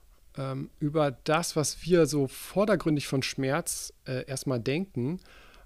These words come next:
dass das tatsächlich nicht so das Thema ist in der Bibel. Vielleicht ist auch der Impuls erstmal, der Schmerz in der Bibel, wo kommt das jetzt vor?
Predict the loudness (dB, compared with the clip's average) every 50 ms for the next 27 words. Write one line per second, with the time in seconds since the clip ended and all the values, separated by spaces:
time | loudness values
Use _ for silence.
0 | -18 -14 -8 -4 -4 -4 -2 -2 -4 -4 -4 -4 -6 -6 -4 -2 0 0 4 4
1 | 2 2 4 0 0 0 0 -2 -2 -2 -4 -4 -4 -4 -6 -6 -6 -8 -8 -8
2 | -6 -8 -8 -8 -8 -10 -10 -10 -10 -12 -12 -12 -14 -16 -16 -18 -18 -20 -20 -20
3 | -20 -20 -20 -20 -20 -20 -18 -18 -16 -14 -8 -2 0 0 0 2 0 0 0 2
4 | 4 4 4 4 2 0 2 6 6 6 6 6 4 0 0 0 0 0 0 0
5 | 0 -2 -2 -6 -10 -12 -10 -10 -6 -4 -4 -4 -4 -4 -6 -4 -4 -4 -4 -6
6 | -6 -8 -8 -8 -8 -8 -8 -10 -10 -8 -4 -4 -4 -4